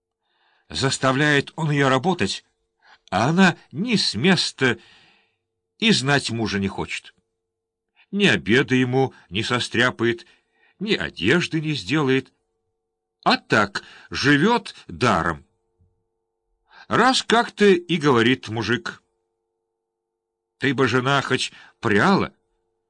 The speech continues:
«Ладно», — отвечает жена, — «стану прясть. Только сходи в лес,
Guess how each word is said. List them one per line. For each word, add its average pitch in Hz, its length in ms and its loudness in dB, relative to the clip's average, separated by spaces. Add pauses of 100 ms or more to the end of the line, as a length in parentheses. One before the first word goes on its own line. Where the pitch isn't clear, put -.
(640)
«Ладно», — 147 720 -2 (400)
отвечает 120 600 -2
жена, — 120 420 -2 (1000)
«стану 170 440 0
прясть. 165 520 -2 (1160)
Только 147 320 0
сходи 165 320 0
в 151 80 0
лес, 185 360 0